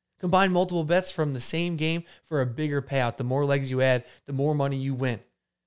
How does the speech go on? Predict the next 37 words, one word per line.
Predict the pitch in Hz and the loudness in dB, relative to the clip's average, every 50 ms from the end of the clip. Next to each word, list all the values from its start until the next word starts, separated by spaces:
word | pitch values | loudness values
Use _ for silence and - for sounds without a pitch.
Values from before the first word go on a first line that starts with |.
| _ _ | _ _
DraftKings | - 147 143 160 - - 170 160 156 143 - | -2 0 0 0 -2 -4 -6 -6 -6 -6 -8
is | - 139 123 | -8 -6 -4
a | 117 | -4
safe, | 110 - - 139 151 151 - | -4 -2 0 0 -2 -2 -4
secure, | - 139 - - 143 131 123 127 - | -8 -10 -6 -2 -2 -2 -2 -2 -4
and | 135 127 120 | -4 -4 -4
reliable | 120 127 147 151 160 156 139 113 104 104 - - _ _ _ _ _ _ _ _ _ | -2 -2 0 0 0 0 0 -2 -6 -10 -14 -20 _ _ _ _ _ _ _ _ _
source | _ - - 147 135 127 123 - - _ _ | _ -8 -4 -4 -2 -2 -4 -6 -10 _ _
for | - 143 | -8 -6
your | 135 127 135 127 | -2 0 0 0
betting. | 120 117 110 104 104 104 - _ _ _ _ - | 0 -2 -2 -4 -6 -10 -14 _ _ _ _ 0
Best | 156 165 - - | 0 0 2 0
of | 156 143 | 0 2
all, | 147 147 | 2 2
you | 156 160 | 2 0
can | - 165 | -4 -6
deposit | 147 127 - 135 143 147 151 - | -4 -2 0 0 0 0 -2 -4
and | 135 139 | -6 -6
withdraw | 135 143 139 - - 131 127 127 123 - - _ _ | -6 -8 -8 -6 -4 -2 -2 -2 -4 -6 -10 _ _
your | - 139 156 165 | -4 -2 -2 -2
cash | 165 - 165 147 139 143 139 - | -2 0 2 2 2 2 2 0
whenever | 135 135 127 131 - 131 135 135 139 135 | -2 -4 -4 -2 -2 -4 -2 -2 -2 -2
you | 131 131 127 | -2 -2 -4
want. | 117 120 110 - - - _ _ _ _ _ _ _ _ _ | -4 -4 -6 -8 -10 -14 _ _ _ _ _ _ _ _ _
Download | - 143 175 190 196 | -2 -2 0 0 0
the | 180 | 0
DraftKings | 160 175 170 170 170 - 170 156 - | 0 0 0 0 0 -2 -4 -6 -4
Sportsbook | - 165 160 - - 156 - | -4 -6 -6 -6 -6 -2 0
app | 156 143 143 | 0 0 0
now. | 147 139 135 135 131 - - _ _ _ | 0 0 -2 -2 -2 -6 -10 _ _ _
Use | - 139 156 185 185 156 | -6 -2 -2 -2 -2 -2
promo | - - 175 170 165 151 | -2 -2 0 0 0 0
code | - 156 147 143 131 - | 2 2 2 2 2 -2
T | - - 165 175 | -4 -4 -2 -2
B | 151 160 160 160 | -2 -2 -2 -4
P | 147 - - 160 160 139 | -4 -4 -4 0 0 2
N | 123 120 117 117 | 2 0 -2 -4